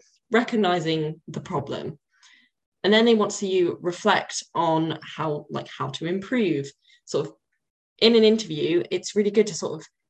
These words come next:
state your action plan, or if you have improved on this thing, say, "This is, this is when I realized what was wrong.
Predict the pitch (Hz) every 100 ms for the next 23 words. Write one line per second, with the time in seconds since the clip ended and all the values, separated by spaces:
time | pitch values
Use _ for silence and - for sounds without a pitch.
0 | - - 202 175 190 185 196 - 160 156
1 | 135 127 - - - 185 208 185 - 247
2 | 226 165 151 135 - 139 143 147 - -
3 | - - 139 143 165 160 156 - - -
4 | - 226 214 196 190 - _ - 214 220
5 | 214 208 180 165 160 156 147 151 147 135
6 | 135